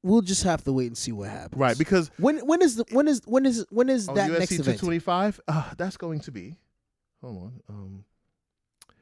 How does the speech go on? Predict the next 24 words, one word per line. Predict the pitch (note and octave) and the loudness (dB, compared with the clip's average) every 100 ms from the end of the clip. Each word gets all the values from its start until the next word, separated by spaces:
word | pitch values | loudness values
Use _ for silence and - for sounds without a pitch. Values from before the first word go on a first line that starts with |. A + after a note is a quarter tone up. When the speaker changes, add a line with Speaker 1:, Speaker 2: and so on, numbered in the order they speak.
| _ _ _ _ _ | _ _ _ _ _
Speaker 2:
<sighs> | - - - - _ _ _ | -20 -20 -20 -20 _ _ _
I, | - - | -20 -12
you | D3+ | -8
know | E3 | -8
what? | E3 D#3 | -10 -14
Maybe | C3 D3 D3+ | -14 -14 -16
we | C3+ C#3 | -18 -18
should | C3+ C3+ | -18 -20
watch | C3 C3+ - | -20 -20 -20
that. | - A#1 _ _ - | -20 -20 _ _ -20
Let's | B2 - - | -20 -20 -6
Speaker 1:
I | D4 | -4
think | D#4 F#3+ F3+ | 2 4 4
we | F3+ | 4
should. | A3 - D#3+ A2+ - _ _ | 4 4 2 2 -8 _ _
What's | E3+ G#3+ | 0 2
the | B3+ | 2
date? | G#3 A#3+ C3 _ _ _ | 2 2 0 _ _ _
Speaker 2:
Let's | G#2+ G2 | -20 -18
see. | - | -12
I'm | G2 | -10
looking | G2+ G2+ | -10 -8
it | F#2+ | -10
up. | F#2 | -10